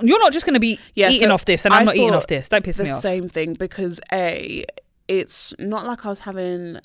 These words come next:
Speaker 2: sex in a public place. Like, I was doing something very normal, very natural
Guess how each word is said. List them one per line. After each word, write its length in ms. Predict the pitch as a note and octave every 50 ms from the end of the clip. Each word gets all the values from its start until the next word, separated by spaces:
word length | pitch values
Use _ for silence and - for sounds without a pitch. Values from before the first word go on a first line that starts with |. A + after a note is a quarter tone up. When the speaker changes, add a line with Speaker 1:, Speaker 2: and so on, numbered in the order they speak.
| - _
Speaker 2:
sex 440 | - - - F#3 - - - - - _
in 100 | - F3
a 60 | E3+
public 320 | E3+ - F3+ - - - -
place. 300 | - - - - - -
Like, 120 | - - -
I 80 | - F#3
was 140 | G3 A3 A3+
doing 220 | - A3 G3+ G3 F#3+
something 420 | - - - - - F3 E3+ E3+
very 460 | F3 F#3 F#3+ G3 G3+ G#3 G3+ G#3 G#3
normal, 460 | G#3 G3 F#3 D#3+ D#3 D#3 D#3 D#3 D#3
very 260 | D#3+ - G3+ G3+ G3 F#3
natural 760 | E3+ E3+ E3+ - - _ - - - - - - F#3+ -